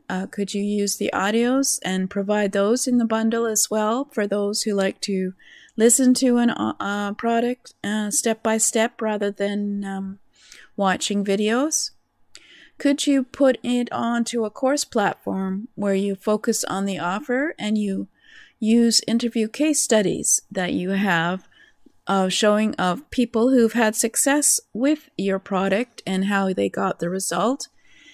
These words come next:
Or you, could you use the challenge format where you do a step-by-step, um, over five days where you implement one step each with the customer, and then they, of course, get a result, hopefully at the end of the five days,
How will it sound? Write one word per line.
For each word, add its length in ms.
Or 220
you, 140
could 280
you 80
use 300
the 120
challenge 500
format 640
where 160
you 160
do 240
a 60
step-by-step, 1000
um, 300
over 260
five 400
days 560
where 140
you 200
implement 560
one 260
step 400
each 400
with 220
the 80
customer, 680
and 340
then 240
they, 160
of 160
course, 280
get 160
a 40
result, 460
hopefully 400
at 140
the 200
end 280
of 120
the 80
five 400
days, 480